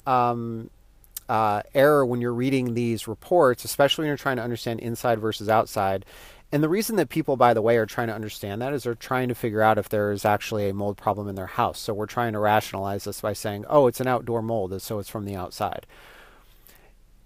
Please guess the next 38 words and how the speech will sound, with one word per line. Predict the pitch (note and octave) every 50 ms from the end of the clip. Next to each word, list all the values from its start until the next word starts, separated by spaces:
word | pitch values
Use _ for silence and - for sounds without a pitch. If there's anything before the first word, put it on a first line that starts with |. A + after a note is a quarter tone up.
| _ _ _ _ _
There | - D#3 A#2+ D3+ D#3+ F3
is | F3 D#3+ - D#3+
no | E3 F3+
such | F#3+ - - G3 F#3 - -
thing | - D#3 D3+
as | D3 C#3 A#2 - - -
only | C#3+ C3+ C#3 D3 D3 D3+ D3
an | C#3 C3
outdoor | B2+ B2 A#2+ - A#2+ A#2+ A#2 A#2+
mold | A2+ A2 G#2+ A2+ A2+ A#2 A#2 - - -
or | B2+ A#2 A2+ - -
only | - B2 A#2+ A#2+ A#2+ B2+ A#2+
an | G#2+ G#2
indoor | G2+ G2 G#2 F#2+ G2 F#2 D#2
mold, | D#2+ C#2 G#1 G1+ - - - _ _ _ -
okay? | G#2+ - - G2 G2 A2 A2+ - _ _
So | - - B2
that's, | A#2 A#2+ A#2+ - -
that's | - B2+ C3 B2 -
the | - B2+
first | - - B2 A#2+ - -
thing. | - G2+ F2+ G2 G#2+ - - - - - _ _
Mold | - B2+ C#3+ D#3 F#3+ F#3
is | G#3 F#3+ D3+
mold. | C#3+ B2+ A#2 A2 A2 B2+ C3+ -
Some | - - C#3+ C#3 D3+
of | D3+ C#3
them | D#3+ D3+ D3+
are | C#3+
more | C3+ B2+ B2+ A#2+
common | - - - C#3 B2+ B2+ B2+ B2+ B2+ B2+ B2+ B2+ - -
indoors. | - B2+ A#2 A#2 A2 A2+ A2 B2 D3 D3 - -
Some | - - - B2 A#2+
of | A#2+ A#2
them | A#2+ B2 B2
are | B2 A#2+
more | A#2 A#2 A#2 A2+
common | - - - E3 E3+ E3 C#3 A2+ A2+ A2+ A#2